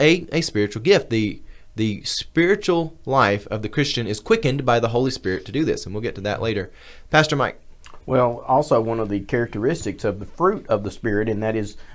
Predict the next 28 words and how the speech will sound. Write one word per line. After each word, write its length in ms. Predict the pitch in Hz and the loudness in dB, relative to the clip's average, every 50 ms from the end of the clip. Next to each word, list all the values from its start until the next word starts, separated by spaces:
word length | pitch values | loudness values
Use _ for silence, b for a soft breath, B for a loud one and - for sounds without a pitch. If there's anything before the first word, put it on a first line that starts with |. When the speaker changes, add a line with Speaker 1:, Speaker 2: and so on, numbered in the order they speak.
| b b | b b
Speaker 2:
fruit 380 | b - 165 151 139 131 131 123 | b 6 8 8 8 8 6 2
in 160 | 117 101 101 | -2 -2 -2
singular, 640 | - - 165 165 180 190 147 123 104 104 107 107 | -2 0 0 2 2 2 0 0 2 2 2 2
but 240 | 101 107 104 - - | 2 0 0 0 -2
th-, 320 | 113 104 - - 120 113 | -10 -10 -8 -6 -2 -2
in 160 | 107 104 104 104 | 0 0 2 2
all 180 | 117 135 143 | 4 4 4
of 120 | 139 117 113 | 4 4 2
those 200 | 107 104 101 - | 2 0 0 -2
things, 480 | - 123 123 127 117 110 110 104 107 | -2 -2 -2 -2 -2 -4 -6 -8 -8
whether 380 | 113 95 101 107 104 104 104 101 | -8 -4 -2 0 0 0 0 -2
it, 100 | 90 87 - - 95 | -2 -4 -8 -12 -8
you 120 | 117 113 104 | -6 -4 -2
know, 160 | 98 95 92 | -2 -2 0
be 300 | 95 101 101 101 95 - B B B B B B - | 0 -2 -2 -2 -4 -6 B B B B B B 2
love, 260 | 110 110 107 104 104 | 4 6 6 6 4
joy, 300 | 104 117 107 104 101 98 | 2 2 2 2 2 2
peace, 380 | - - 120 117 110 101 - - | 2 0 0 0 -2 -4 -8 -4
patience, 580 | - - 113 110 120 - - 104 - - - | 0 2 2 2 2 0 -4 -4 -4 -6 -8
kindness, 460 | - 123 113 104 101 101 98 95 - | -4 -2 0 0 0 0 -2 -4 -6
goodness, 420 | - - 107 107 104 101 101 101 - | -4 -2 -2 0 0 -2 -4 -4 -4
gentleness, 560 | - 101 104 104 98 - - 107 104 - - | -2 0 0 2 0 0 -2 -4 -4 -4 -4
and 120 | 90 80 | -4 -6
self-control, 800 | - - 123 104 101 101 - - - - - - 147 127 127 120 | -4 0 2 2 2 2 0 -4 -8 -8 0 4 6 8 10 8
I 60 | 117 | 8
think, 280 | 120 - 131 123 - - | 8 6 2 0 0 -2
and 160 | 104 101 101 | -4 0 4
faithful, 460 | - 135 139 139 - - 95 - - | 6 6 6 6 4 -2 -8 -8 -10